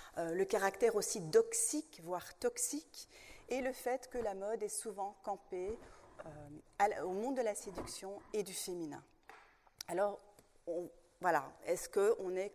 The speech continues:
confronté à un sujet qui peut paraître paradoxal, si pas contradictoire ? Alors, de façon même un petit peu cliché, c'est comme si d'un côté, on avait la mode, euh, Raphaël aussi l'a, l'a signalé, du côté du superficiel, du frivole, de l'éphémère,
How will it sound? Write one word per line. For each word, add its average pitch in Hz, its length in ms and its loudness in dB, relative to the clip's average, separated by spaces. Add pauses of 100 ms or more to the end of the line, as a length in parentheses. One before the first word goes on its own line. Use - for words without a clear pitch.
(120)
confronté 208 560 -2
à 185 80 6
un 175 80 2
sujet 185 340 -2
qui - 160 -12
peut - 160 -4
paraître 180 500 -2
paradoxal, 170 720 -6
si 185 120 -14
pas 196 240 -6
contradictoire ? 160 840 -14 (560)
Alors, 196 140 4
de 220 80 0
façon 254 320 2
même 247 220 2
un 247 100 0
petit - 160 -8
peu 220 220 0
cliché, 220 640 -2 (420)
c'est - 160 -4
comme 262 240 4
si - 160 -6
d'un 226 220 4
côté, 240 360 -2
on 208 120 -4
avait 190 240 -2
la 208 120 4
mode, 196 420 0 (520)
euh, 180 120 -14
Raphaël 190 380 0
aussi 185 220 -4
l'a, 185 180 4
l'a 180 140 0
signalé, 202 460 0
du 202 120 -6
côté 214 300 -2
du 175 100 -8
superficiel, 214 840 0
du 180 80 -12
frivole, 208 460 0
de 180 100 0
l'éphémère, 185 560 -4